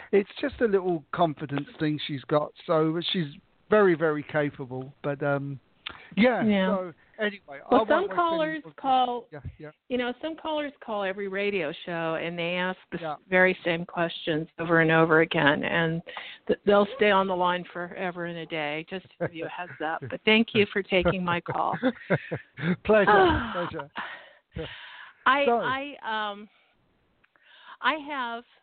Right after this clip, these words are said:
Speaker 3: someone on the other side who
Speaker 1: Yeah.
Speaker 3: has been passed now for about fifteen, sixteen months. They're very close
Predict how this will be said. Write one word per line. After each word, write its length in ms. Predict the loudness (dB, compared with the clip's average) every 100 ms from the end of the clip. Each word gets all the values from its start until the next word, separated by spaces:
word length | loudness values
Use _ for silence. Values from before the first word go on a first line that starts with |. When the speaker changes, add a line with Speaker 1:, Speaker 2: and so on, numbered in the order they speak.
| _ _
Speaker 3:
someone 240 | -14 -10
on 140 | -10 -10
the 80 |
other 180 | -10 -12 -10
side 400 | -6 -2 -2 -4 -12 _ _ _ _ _ -8
who 440 | -4 -2 -2 -2
Speaker 1:
Yeah. 100 | -4
Speaker 3:
has 180 | -4 -6
been 160 | -4 -4
passed 560 | 0 4 6 6 4 -2
now 360 | -4 -2 -2 -4
for 100 | -4
about 380 | -2 2 2 0 -6
fifteen, 640 | -12 -12 -10 -8 -6 -8 -12 _ _ _ _ -8
sixteen 420 | -8 -6 0 4
months. 280 | 4 4 2 _
They're 100 | 4
very 220 | 6 6
close 280 | 4 2 2